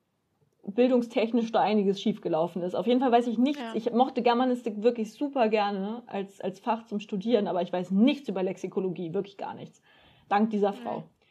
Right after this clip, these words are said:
Speaker 1: Naja, schade. Schade Schokolade.
Speaker 2: <laughs>
Speaker 1: Ähm, Kathi, deine, deine, wer, wer beginnt? Deine Unikrise, meine Unikrise? Meine ist gar nicht, meine ist sehr, es ist so, eher so ein allgemeines Ding.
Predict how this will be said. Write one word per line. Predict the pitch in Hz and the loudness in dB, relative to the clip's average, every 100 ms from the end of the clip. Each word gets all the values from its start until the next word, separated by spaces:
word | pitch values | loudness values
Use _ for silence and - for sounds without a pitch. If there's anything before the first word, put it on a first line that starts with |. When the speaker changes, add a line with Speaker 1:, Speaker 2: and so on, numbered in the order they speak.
| _ - | _ 0
Speaker 1:
Naja, | 381 254 254 - | 2 2 0 -6
schade. | - 190 180 185 185 190 | -4 0 0 0 -2 -6
Schade | - - 247 262 | -4 0 2 2
Schokolade. | 302 - 196 - 180 - - | 0 2 6 6 4 0 -2
Speaker 2:
<laughs> | 302 - 359 220 | -4 -4 -4 4
Speaker 1:
Ähm, | 247 254 262 247 | 6 6 4 0
Kathi, | 277 349 - 220 208 | 2 2 2 -2 2
deine, | 196 220 254 262 262 - - | 2 2 2 0 -2 -4 -2
deine, | 208 226 233 226 | 2 2 0 -2
wer, | 214 185 | -2 0
wer | 214 | 2
beginnt? | 226 233 226 170 - - 190 | 2 0 -2 -2 -10 -10 -4
Deine | 208 240 | -2 -2
Unikrise, | 254 262 254 - 254 240 | -2 -4 -6 -8 -4 -2
meine | 196 190 247 | -2 -2 -2
Unikrise? | 254 262 - 254 262 269 277 277 _ _ _ | -4 -6 -8 -6 -4 -2 -2 -6 _ _ _
Meine | 185 220 233 | -2 0 0
ist | 233 | -2
gar | 214 226 | -2 -2
nicht, | 240 - - _ _ _ _ _ _ _ - | -4 -8 -20 _ _ _ _ _ _ _ -4
meine | 185 240 | 2 2
ist | 240 - | 2 4
sehr, | 233 233 - | 4 4 2
es | 226 | -2
ist | 240 233 | -2 0
so, | 233 220 | 2 4
eher | 220 | 2
so | 226 | 2
ein | 214 | 2
allgemeines | 208 202 190 196 226 220 - | 2 2 0 2 2 0 -2
Ding. | 170 180 175 185 220 | -4 -2 -4 -6 -12